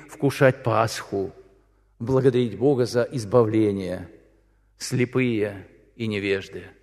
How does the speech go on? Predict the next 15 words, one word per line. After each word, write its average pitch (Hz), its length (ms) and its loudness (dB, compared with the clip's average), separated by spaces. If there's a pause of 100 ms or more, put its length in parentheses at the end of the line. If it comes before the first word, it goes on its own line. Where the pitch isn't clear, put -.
(580)
Слово 143 320 4
Божие 127 320 2
нам 123 160 2
говорит, 123 260 -2
"Вот 131 160 0
эти 143 220 2
друзья, 127 380 2
мы 123 120 2
их 117 140 -2
должны 123 260 0
приобретать". 127 640 2 (320)
Как 196 280 6
приобретать? 175 640 2
Богатством 180 640 4
неверным. 196 1000 4